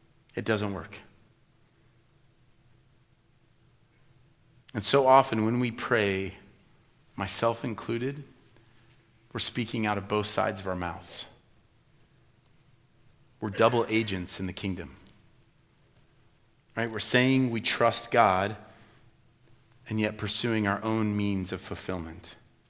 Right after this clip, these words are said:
our own means of justice, our own means of righteousness.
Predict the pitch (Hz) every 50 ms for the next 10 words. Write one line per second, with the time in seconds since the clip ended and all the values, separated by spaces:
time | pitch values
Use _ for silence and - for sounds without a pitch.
0 | _ _ _ _ _ _ _ _ _ _ _ _ _ - 107 104 104 107 107 101
1 | 101 101 101 101 101 95 98 95 98 - 95 90 - - - - - - - -
2 | - - - _ _ _ _ _ _ _ _ _ _ _ _ - - 113 113 110
3 | 110 110 107 104 101 101 104 101 98 98 92 92 92 92 92 90 - - 92 -
4 | - 87 87 - - - - -